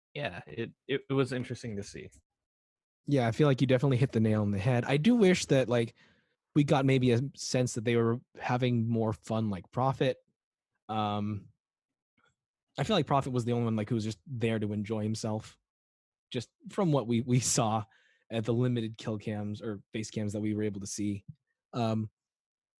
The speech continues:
Speaker 2: 'cause, I mean, in the end, this doesn't really count for anything. It's just an opportunity for them to earn,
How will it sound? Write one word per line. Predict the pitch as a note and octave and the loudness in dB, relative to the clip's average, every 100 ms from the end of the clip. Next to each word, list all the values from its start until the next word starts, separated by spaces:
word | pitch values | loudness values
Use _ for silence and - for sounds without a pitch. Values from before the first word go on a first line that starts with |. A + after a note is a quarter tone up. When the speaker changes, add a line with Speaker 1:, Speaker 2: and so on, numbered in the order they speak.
| _ | _
Speaker 2:
'cause, | - F#3 | 2 6
I | |
mean, | G3 | 6
in | G#3 | 8
the | A3+ | 6
end, | G#3+ | 6
this | G#3 | 4
doesn't | - F#3+ | 4 2
really | G3+ G3+ | 2 2
count | A3 G#3+ | 2 4
for | C#3 | 4
anything. | A#2+ B2 | 4 2
It's | B2 | 0
just | E3 | 2
an | |
opportunity | C#3+ C#3 D3 D#3 D#3 D3+ | 2 2 2 4 4 4
for | C#3+ | 4
them | C#3 C#3+ | 4 4
to | C#3 C3+ | 4 2
earn, | C#3+ | 2